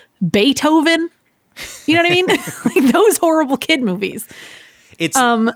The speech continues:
Speaker 2: I, I really think it's the acting. And it's not, uh, Macaulay Culkin's acting, although, as you
Speaker 1: Uh-huh.
Speaker 2: were saying, as a kid actor, he wasn't like, "Look at me, I'm a kid actor." He was somewhat
Speaker 1: Right.
Speaker 2: natural.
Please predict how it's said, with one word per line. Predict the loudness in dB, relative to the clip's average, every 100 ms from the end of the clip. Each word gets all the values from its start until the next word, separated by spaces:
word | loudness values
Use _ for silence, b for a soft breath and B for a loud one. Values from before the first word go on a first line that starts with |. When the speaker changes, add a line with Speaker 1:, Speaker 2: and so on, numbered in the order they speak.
| -4
Speaker 2:
I, | -4 -2
I | -4
really | -2 -4 -2 -2
think | -4 -4
it's | -4
the | -2
acting. | -2 -2 -6 -10 -10 -18 b b
And | -2
it's | -2 -2
not, | 0 -2 -2 0
uh, | 2 0 -2
Macaulay | -4 -2 -2
Culkin's | -2 -4 -4 -6
acting, | -4 -6 -8 -8 -2
although, | -2 0 0 0
as | 0
you | 0
Speaker 1:
Uh-huh. | -2
Speaker 2:
were | 0
saying, | 0 0 -2
as | -4
a | -8
kid | -4 -4 -4 -4
actor, | -6 -6 -8 -6
he | -4 -4
wasn't | -2 -2 -4 -8
like, | -4
"Look | -4 -2
at |
me, | 0
I'm | 0 -2
a | -4
kid | -2 -2
actor." | -4 -4 -6
He | -4
was | -6
somewhat | -6 -4
Speaker 1:
Right. | -2
Speaker 2:
natural. | -2 -4 -8